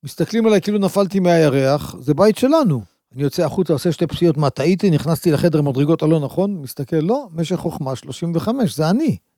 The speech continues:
שוגויים, זה לא שלכם, תעופו מכאן מהר. לא רוצים לעוף. בלי עומר ודברים, איזה בית שלי, אני יודע איפה הפטיש. אני לוקח פטיש, הולך, שובר את המנעול של הדלת, מחליף צילינדר, תלכו מכאן.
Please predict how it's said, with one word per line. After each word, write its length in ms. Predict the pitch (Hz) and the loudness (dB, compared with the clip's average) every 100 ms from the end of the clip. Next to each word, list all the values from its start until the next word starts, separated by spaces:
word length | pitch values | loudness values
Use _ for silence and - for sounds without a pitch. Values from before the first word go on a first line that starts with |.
| _ _ _ _ _ _ | _ _ _ _ _ _
שוגויים, 680 | - - 175 208 302 240 139 98 | -12 0 6 8 8 6 4 0
זה 140 | 107 | 2
לא 100 | 208 | 4
שלכם, 360 | 226 254 262 247 | 4 4 6 6
תעופו 340 | 190 269 269 | 8 6 6
מכאן 280 | 320 311 285 | 2 4 4
מהר. 360 | 285 285 156 110 104 _ _ _ _ | 6 6 4 0 -8 _ _ _ _
לא 60 | 185 | 0
רוצים 340 | 208 196 214 | 2 2 2
לעוף. 420 | 180 135 156 - - _ _ _ _ | 2 2 0 -6 -18 _ _ _ _
בלי 200 | 196 285 | 4 8
עומר 260 | 277 262 214 | 8 8 8
ודברים, 420 | 202 160 175 165 | 8 6 6 6
איזה 140 | 151 | 4
בית 200 | 180 214 | 4 4
שלי, 180 | - 180 | 2 2
אני 80 | 165 | 4
יודע 120 | 175 | 6
איפה 160 | 185 170 | 4 4
הפטיש. 520 | - 151 127 120 - _ _ _ _ _ _ _ _ _ - | 0 -2 -4 -6 -12 _ _ _ _ _ _ _ _ _ -2
אני 120 | 175 | 4
לוקח 320 | 180 196 175 - | 6 6 4 4
פטיש, 340 | 156 135 117 | 2 0 2
הולך, 340 | 165 131 127 | 2 4 0
שובר 560 | - - 180 196 220 185 | 0 2 6 8 8 8
את 100 | 175 | 6
המנעול 380 | 170 160 170 196 | 6 6 4 2
של 180 | - 165 | 4 2
הדלת, 380 | 139 127 127 | 4 2 0
מחליף 300 | 151 - 208 | -2 0 -2
צילינדר, 480 | - 208 143 135 143 | 0 2 4 4 4
תלכו 280 | 135 170 277 | 2 0 2
מכאן. 300 | 349 - 143 | 4 4 2